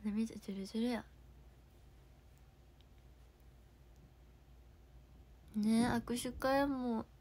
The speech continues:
いっぱいペケポン出したいですね。同時に新規を増やしたいから、エスエヌエスをリツイートしまくります。最高！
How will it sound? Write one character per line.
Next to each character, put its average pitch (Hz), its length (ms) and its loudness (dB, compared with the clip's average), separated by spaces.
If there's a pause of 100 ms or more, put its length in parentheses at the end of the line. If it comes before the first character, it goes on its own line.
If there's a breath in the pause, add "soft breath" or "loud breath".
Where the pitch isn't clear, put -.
(140)
い 220 80 -8
っ - 20 -10 (200)
ぱ 226 180 4
い 226 200 -2
ペ 226 80 -6
ケ - 120 -8
ポ 220 200 -8
ン 208 100 -6
出 202 100 -6
し - 140 -12
た 226 160 -4
い 240 80 0
で 220 140 -4
す - 100 -12
ね。 214 300 -6 (2500 loud breath)
同 226 180 4
時 233 160 2
に 247 140 2
新 247 240 0
規 208 160 0
を 202 80 2
増 214 120 2
や 214 80 4
し - 40 -6
た 208 160 -2
い 190 80 -4
か 196 140 -2
ら、 208 120 2
エ 226 120 0
ス - 120 -4
エ 226 120 2
ヌ 214 100 0
エ 220 100 2
ス - 160 -6
を 185 60 0
リ 190 140 -4
ツ - 160 0
イ - 20 6
ー 208 60 2
ト 214 80 -2
し 208 100 -4
ま 208 140 0
く - 120 -8
り - 80 -2
ま 208 200 4
す。 226 120 -4 (360 loud breath)
最 381 380 8
高！ 381 460 8